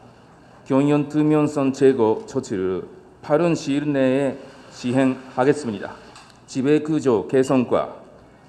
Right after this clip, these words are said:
경영 투명성 제고를 위해 그룹 내의 지배구조 개선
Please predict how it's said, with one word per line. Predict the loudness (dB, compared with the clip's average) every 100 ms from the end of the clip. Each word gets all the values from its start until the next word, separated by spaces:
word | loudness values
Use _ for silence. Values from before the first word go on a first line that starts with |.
| -6
경영 | -2 2 2 2
투명성 | 0 2 4 2 0 0 -2 -6
제고를 | -2 2 2 2 0 -2
위해 | -4 -6 -10 -16 -20 -20 -20 -20 -20 -4
그룹 | 0 2 0 0
내의 | 2 4 2 0 -4 -12 -18
지배구조 | -8 0 2 2 0 0 2 0 2
개선 | 2 4 2 0 -4